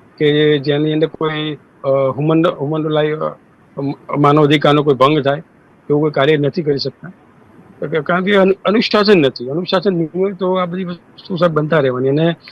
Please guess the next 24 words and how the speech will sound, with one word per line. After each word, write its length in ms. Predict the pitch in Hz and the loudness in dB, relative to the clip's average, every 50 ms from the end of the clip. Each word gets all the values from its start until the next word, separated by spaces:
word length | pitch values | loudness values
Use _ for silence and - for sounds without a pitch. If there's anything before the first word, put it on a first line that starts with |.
| - - _ | -20 -16 _
સમજવું 380 | - - 165 170 160 180 180 170 | -2 2 2 4 4 2 2 0
કે 80 | 180 | 0
કેટલું 300 | 160 - 165 151 185 175 | 0 -2 -2 0 2 2
આપણે 200 | 165 160 165 165 | 2 4 4 4
આગળ 260 | 160 151 135 143 135 | 2 2 0 -2 -4
વધવું 240 | 120 117 110 113 107 | -6 -8 -10 -12 -14
જોઈએ. 60 | 104 - _ _ _ _ - - - - - - - - | -14 -18 _ _ _ _ -20 -20 -20 -20 -20 -20 -10 -4
હવે 420 | 139 165 175 185 190 196 180 - - - _ _ _ _ _ _ - | -2 0 2 2 2 0 0 -4 -8 -14 _ _ _ _ _ _ -4
બીજું, 440 | 143 151 165 156 202 208 214 214 214 | -2 -2 0 2 2 4 4 4 4
જો 120 | 180 220 208 | 4 4 4
વિસર્જન 600 | 196 170 170 156 - - - 208 202 208 202 202 | 4 4 0 0 0 0 0 2 2 4 4 4
માટે 220 | 196 190 180 180 | 4 4 2 2
જઈએ 140 | 170 180 175 | 2 0 -2
તો 80 | 165 | -2
ખાસ, 280 | 165 - - - 190 175 | -4 -6 -6 -6 -6 -6
સાહેબ, 240 | - - 190 175 170 | -4 -2 0 0 0
દરેકને 500 | 165 160 135 147 151 175 170 - 185 165 | -2 -4 -4 -2 -2 -2 -2 -4 -6 -6
જાણ 180 | 143 147 135 | -4 -4 -4
કરું, 200 | 127 117 131 135 | -4 -4 -6 -4
જો 100 | 143 175 | -4 -2
વિસર્જન 400 | 156 135 135 - 175 180 175 185 | -2 -2 0 2 2 4 4 4
માટે 240 | 180 180 165 160 156 | 4 4 2 0 0
જાઓ 180 | 143 143 135 127 | 0 0 -2 -2
છો 220 | - 151 165 202 | -2 -6 -8 -8